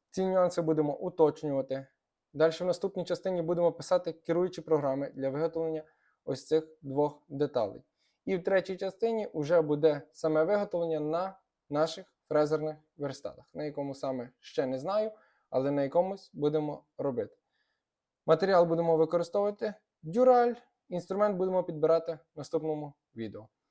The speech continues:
Не забувайте підписуватись на мій Telegram-канал, тому що для цієї рубрики і інших я буду обирати учасників іменно там. Також підписуйтесь на цей YouTube канал, ставте вподобайку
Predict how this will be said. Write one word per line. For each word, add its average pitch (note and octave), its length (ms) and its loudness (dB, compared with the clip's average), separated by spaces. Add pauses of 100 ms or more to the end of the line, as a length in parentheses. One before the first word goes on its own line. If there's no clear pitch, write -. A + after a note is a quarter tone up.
(380)
Не D#3 60 0
забувайте F3 360 2
підписуватись E3+ 580 -6
на F3 80 -2
мій E3+ 140 -2
Telegram-канал, E3+ 720 2 (280)
тому E3 160 -4
що D#3 120 -2
для D#3+ 160 2
цієї E3 360 2
рубрики D3+ 520 -2 (420)
і E3 220 -8
інших - 540 -4
я D3 200 2
буду C3+ 420 -4
обирати D3 440 0
учасників C3 680 -6
іменно C#3 400 -4 (220)
там. G#3+ 300 0 (560)
Також D#3+ 280 2
підписуйтесь D#3+ 640 -4
на D#3+ 100 0
цей D#3+ 180 0
YouTube G#3 220 -2
канал, F3+ 300 0
ставте D#3 340 0
вподобайку F3 840 0